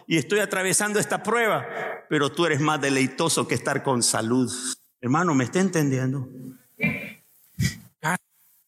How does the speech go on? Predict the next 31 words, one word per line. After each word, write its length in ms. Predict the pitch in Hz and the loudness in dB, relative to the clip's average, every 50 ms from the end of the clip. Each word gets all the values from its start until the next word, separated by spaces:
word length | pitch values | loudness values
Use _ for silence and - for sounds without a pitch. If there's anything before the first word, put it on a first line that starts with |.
| _ | _
crecimiento, 760 | - 147 139 127 - - 147 131 131 127 123 110 113 110 - - | -8 -4 -2 0 0 0 0 -2 -2 -2 -2 -2 -4 -8 -10 -4
cada 420 | - 180 190 196 196 180 - - | -2 -2 0 0 -2 -4 -6 -6
crecimiento 1040 | - 185 160 156 147 - - - - 156 139 147 147 151 143 143 139 120 - - 123 | -4 -4 -2 0 0 0 2 2 0 -2 -2 -2 0 2 2 2 2 0 -2 -4 -6
espiritual, 680 | - - - - 139 123 123 120 - - 123 110 98 | -6 -4 -2 0 2 2 2 0 0 -2 -2 -2 -2
cada 240 | - 165 185 196 208 | -2 -2 -2 0 2
nivel 560 | 214 208 196 185 175 185 190 185 165 135 104 - - - - - - - | 2 2 2 2 2 2 2 0 0 -2 -4 -6 -8 -10 -10 -10 -8 -2
que 100 | - 151 | 0 0
vas 180 | 139 147 147 | 2 2 0
dando 220 | 139 180 180 185 180 | 0 0 0 2 2
en 100 | 170 165 | 2 4
el 120 | 160 156 | 4 2
Señor 340 | - - 143 143 151 147 135 | 2 2 2 2 2 2 0
te 100 | 147 127 | -2 -2
tiene 260 | - 151 151 165 160 | 0 2 2 2 2
que 100 | - 151 | 2 0
llevar 200 | 143 147 147 143 | 0 0 2 2
a 40 | 151 | 2
este 240 | 151 - - 156 - | 0 0 -2 -4 -2
convi-, 340 | - 151 135 135 139 135 - | 0 2 2 4 2 0 0
a 40 | 131 | 0
esta 200 | 127 123 - 135 | -2 0 -2 -2
convicción. 540 | - 156 143 135 131 - - - 110 98 87 - - - - - - - _ _ _ _ _ _ _ _ - | 0 2 2 2 2 2 0 0 0 -2 -4 -8 -12 -18 -18 -20 -20 -20 _ _ _ _ _ _ _ _ -6
Y 160 | 113 117 135 | -2 0 0
es, 520 | 147 143 139 - - - - - - - - | 2 2 2 0 0 0 -2 -6 -10 -6 -2
"Lo 160 | 135 139 123 | -2 -2 0
prefiero 380 | - 127 117 - 143 131 123 123 | 0 -2 0 2 2 2 2 2
a 80 | 104 | 2
Él 140 | 98 90 82 76 - - - - - - - _ _ _ _ _ _ _ _ _ _ _ _ _ _ | 0 -2 -2 -4 -6 -6 -8 -8 -10 -12 -18 _ _ _ _ _ _ _ _ _ _ _ _ _ _
que 80 | - 127 | -6 -4
tener 280 | - 117 104 104 101 | -2 0 0 2 0
salud". 340 | - - - 90 90 - - | 0 0 -2 -4 -6 -6 -8